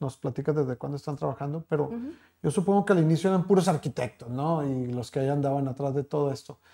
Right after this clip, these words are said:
Speaker 2: Ujú.
Speaker 1: Pero hoy, hoy en día sí ves una mezcla ya de arquitectos y de personas que, que nada que ver con la arquitectura, que son los que se interesan.
Speaker 2: ¿En los visitantes?
Speaker 1: Sí, en los visitantes.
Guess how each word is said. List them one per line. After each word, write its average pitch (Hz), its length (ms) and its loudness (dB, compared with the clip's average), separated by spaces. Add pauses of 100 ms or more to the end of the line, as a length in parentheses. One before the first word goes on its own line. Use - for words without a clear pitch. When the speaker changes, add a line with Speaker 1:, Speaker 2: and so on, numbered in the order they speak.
(220)
Speaker 2:
Ujú. 233 100 -10
Speaker 1:
Pero 165 320 6
hoy, 185 340 2
hoy 190 200 6
en 208 120 6
día 202 280 8
sí 208 180 4
ves 185 220 4
una 190 160 4
mezcla 180 580 4
ya 160 240 8
de 170 220 6
arquitectos 151 920 0
y 151 60 -2
de 139 160 0
personas 147 580 -4
que, 143 260 -2 (100)
que 135 100 -4
nada 156 300 0
que 170 80 0
ver 147 120 0
con 175 140 0
la 160 80 0
arquitectura, 165 560 -2
que 170 100 -6
son 156 140 -2
los 175 140 -4
que 190 100 -4
se 160 80 -4
interesan. 165 600 -2 (840)
Speaker 2:
¿En 240 420 2
los 220 200 0
visitantes? 226 500 -6
Speaker 1:
Sí, 165 180 6
en 143 100 8
los 143 120 6
visitantes. 143 720 -6